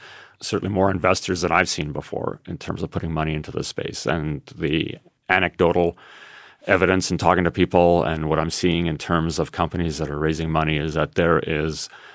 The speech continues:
a growing tide of money starting to come into the space, not only here in the United States, into the space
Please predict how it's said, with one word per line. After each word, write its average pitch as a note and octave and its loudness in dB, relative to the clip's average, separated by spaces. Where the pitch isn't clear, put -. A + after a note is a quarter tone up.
a D2 -2
growing G2 6
tide D#2+ 4
of C#2+ -6
money D2+ -2
starting C#2 -8
to D2 -8
come D2+ -8
into D2 -8
the D#2 -8
space, - -4
not A2+ 6
only F#2+ 4
here F2 4
in F2 0
the E2+ 0
United E2 0
States, - 0
into G2+ 4
the F2 4
space - 2